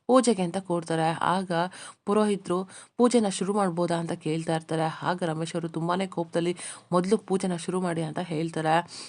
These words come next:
ಆಗ ರಮೇಶ್ ಅವರು "ಮಾಲತಿ, ಹೋಗಿ ಸ್ವಲ್ಪ ಕಾಫಿನ ತಗೊಂಡ್ ಬಾರೆ" ಅಂತ ಹೇಳ್ತಾರೆ. ಆಗ ಮಾಲತಿ ಅವರು ಸುಮ್ನೆ ಇರ್ತಾರೆ. ಆಗ ಪುರೋಹಿತರು "ಪೂಜೆ ಮುಗಿಯೋವರೆಗೂ ಯಾವುದೇ ಕಾರಣಕ್ಕೂ ನೀವೇನು ತಿನ್ನೋ ಹಾಗಿಲ್ಲ, ಕುಡಿಯೋ ಹಾಗಿಲ್ಲ" ಅಂತ ಹೇಳ್ಬಿಡ್ತಾರೆ. ಅದನ್ನ ಕೇಳ್ಬಿಟ್ಟು ರಮೇಶ್ ಅವ್ರಿಗಂತೂ ತುಂಬಾನೇ ಕೋಪ ಬರುತ್ತೆ.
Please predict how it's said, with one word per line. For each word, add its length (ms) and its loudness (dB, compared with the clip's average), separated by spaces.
ಆಗ 240 4
ರಮೇಶ್ 320 0
ಅವರು 180 0
"ಮಾಲತಿ, 340 -2
ಹೋಗಿ 380 -2
ಸ್ವಲ್ಪ 240 0
ಕಾಫಿನ 380 0
ತಗೊಂಡ್ 300 -2
ಬಾರೆ" 180 0
ಅಂತ 160 -4
ಹೇಳ್ತಾರೆ. 460 0
ಆಗ 200 0
ಮಾಲತಿ 320 -4
ಅವರು 160 -2
ಸುಮ್ನೆ 280 -4
ಇರ್ತಾರೆ. 360 2
ಆಗ 260 6
ಪುರೋಹಿತರು 640 -2
"ಪೂಜೆ 380 2
ಮುಗಿಯೋವರೆಗೂ 640 0
ಯಾವುದೇ 280 6
ಕಾರಣಕ್ಕೂ 400 -2
ನೀವೇನು 380 0
ತಿನ್ನೋ 280 -2
ಹಾಗಿಲ್ಲ, 360 -2
ಕುಡಿಯೋ 280 2
ಹಾಗಿಲ್ಲ" 280 2
ಅಂತ 140 -2
ಹೇಳ್ಬಿಡ್ತಾರೆ. 480 -2
ಅದನ್ನ 200 -4
ಕೇಳ್ಬಿಟ್ಟು 460 -2
ರಮೇಶ್ 260 -4
ಅವ್ರಿಗಂತೂ 340 -2
ತುಂಬಾನೇ 420 -2
ಕೋಪ 240 -10
ಬರುತ್ತೆ. 320 0